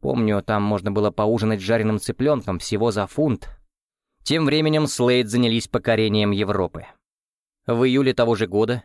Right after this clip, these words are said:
когда группу вёз Суин, а фургон вела дорожная команда,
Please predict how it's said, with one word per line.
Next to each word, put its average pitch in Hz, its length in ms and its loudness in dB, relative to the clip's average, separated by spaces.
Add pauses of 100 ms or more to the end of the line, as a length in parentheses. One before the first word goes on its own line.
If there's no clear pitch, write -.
(120)
когда 113 280 0
группу 120 420 0
вёз 117 260 0
Суин, 117 560 -2 (160)
а 101 140 -4
фургон 107 440 -2
вела 104 240 0
дорожная 104 480 0
команда, 147 520 0